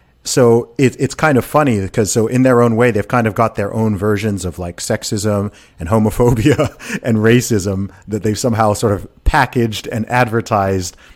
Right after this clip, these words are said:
in a way as being, like, progressive and, uh, inclusive and whatever. Whereas it's the, it's the total, it's the total opposite.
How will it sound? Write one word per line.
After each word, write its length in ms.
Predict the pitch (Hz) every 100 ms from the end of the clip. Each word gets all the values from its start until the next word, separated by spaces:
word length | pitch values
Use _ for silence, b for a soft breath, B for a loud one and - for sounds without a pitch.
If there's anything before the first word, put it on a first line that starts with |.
| b 113
in 80 |
a 80 | 101
way 260 | 101 110 104
as 120 | 90
being, 260 | 110 104 98
like, 300 | 98 95 - _ -
progressive 720 | 113 95 117 104 107 92 87
and, 280 | 87 85 85 B B _
uh, 340 | - 92 90 90
inclusive 720 | 127 110 - 131 131 117 95
and 140 | 90 92
whatever. 560 | 110 139 107 101 98 B B B
Whereas 540 | 107 123 120 117 110 -
it's 240 | 120 -
the, 480 | 104 113 110 107 107 b b b _
it's 160 | 117 -
the 120 | 107
total, 600 | - 127 120 117 107 - _ _ -
it's 140 | -
the 100 | 117
total 320 | - 131 110 -
opposite. 520 | 123 127 95 82